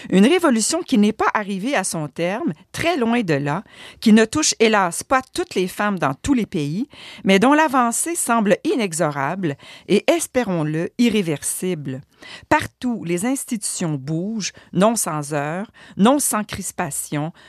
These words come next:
non sans recul parfois. N'est-ce pas le cas de toutes les grandes révolutions ?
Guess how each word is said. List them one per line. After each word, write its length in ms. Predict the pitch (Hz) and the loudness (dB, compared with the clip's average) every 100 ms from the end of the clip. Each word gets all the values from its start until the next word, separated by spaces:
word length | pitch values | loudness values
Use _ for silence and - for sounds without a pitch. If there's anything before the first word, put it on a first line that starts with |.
| - | 2
non 220 | 208 294 | 4 4
sans 220 | 294 233 | 2 0
recul 440 | 196 170 - 185 247 | 0 -2 -4 -6 -4
parfois. 580 | 202 - - - 147 214 _ - | -6 -6 -10 -10 -10 -10 _ 0
N'est-ce 280 | 214 233 - | 2 2 2
pas 140 | 240 | 0
le 100 | 170 | 0
cas 260 | - 220 196 | -2 -4 -4
de 140 | 147 | -6
toutes 320 | - 349 - | -4 -4 -2
les 120 | 160 | -4
grandes 280 | 147 208 220 | 0 2 2
révolutions ? 580 | 185 180 202 214 294 | 2 2 0 -2 -6